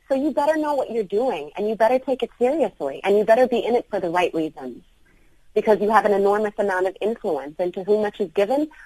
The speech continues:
much is expected, which, with much privilege comes much responsibility. So, um, it is a profession, and it's important that you honor your talent,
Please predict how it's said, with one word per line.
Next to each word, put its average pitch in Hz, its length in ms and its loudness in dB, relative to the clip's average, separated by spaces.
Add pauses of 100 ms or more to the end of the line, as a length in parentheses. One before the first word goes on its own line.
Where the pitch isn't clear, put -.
much 202 240 0
is 185 100 2
expected, 151 680 -4
which, 170 240 -4
with 190 240 -2
much 190 280 -2
privilege 254 500 2
comes 180 340 -2 (680)
much 202 280 2
responsibility. 175 920 -2 (760)
So, 233 440 6
um, 214 500 -4 (280)
it 269 100 -8
is 302 140 -6
a 285 60 -8
profession, 147 800 -14
and 185 140 -2
it's 180 160 0
important 208 540 -4
that 180 260 2
you 180 460 -6
honor 233 500 2
your 202 160 -4
talent, 254 540 -4